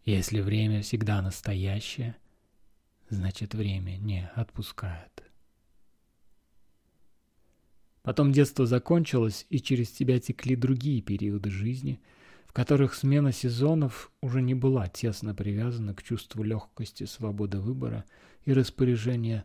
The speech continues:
своим временем. Однако печаль по уходящему лету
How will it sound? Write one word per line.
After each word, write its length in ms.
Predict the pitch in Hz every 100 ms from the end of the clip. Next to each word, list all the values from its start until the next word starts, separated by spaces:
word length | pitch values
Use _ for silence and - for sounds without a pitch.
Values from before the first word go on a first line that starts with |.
| -
своим 760 | - - 120 104 98 98 104 95 _ _
временем. 640 | 104 107 101 92 90 92 - _ _ _ - _ _ _ - _ _ _
Однако 400 | 127 107 113 101
печаль 560 | 117 104 - 131 156 170 - _ _ _ -
по 60 |
уходящему 720 | 117 120 110 110 98 - 104
лету 420 | 101 107 127 -